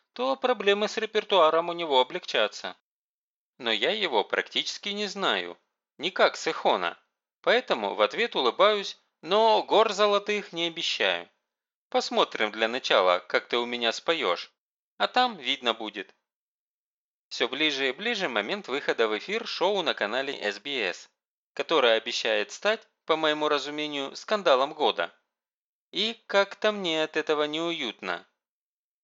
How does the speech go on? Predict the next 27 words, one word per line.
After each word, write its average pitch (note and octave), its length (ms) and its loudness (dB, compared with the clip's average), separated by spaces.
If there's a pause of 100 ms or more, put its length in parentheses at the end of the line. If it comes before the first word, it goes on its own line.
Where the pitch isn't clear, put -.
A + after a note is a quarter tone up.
Пока A3+ 340 4
в - 80 -6
студии D3 640 -4
глаголом B2+ 580 2
жёг G#2+ 220 0
сердца A#2 460 0
людей, E3+ 500 -6 (220)
всё B3 240 0
было G3 300 2
здорово, G2+ 640 4 (140)
всё - 180 -2
было A2 220 2
правильно. F2+ 640 0 (520)
Но F3+ 260 2
время E3+ 380 0
прошло, A2+ 640 -2 (260)
я F3+ 220 0
поостыл A2 720 2 (300)
и C#3+ 160 -6
думаю, E3+ 560 0 (340)
а A2 120 2
не A#2+ 180 -2
зря D3+ 260 -2
ли A#3+ 140 -4
я A3+ 220 -4
это A3 180 -8
затеял? A#2+ 680 -4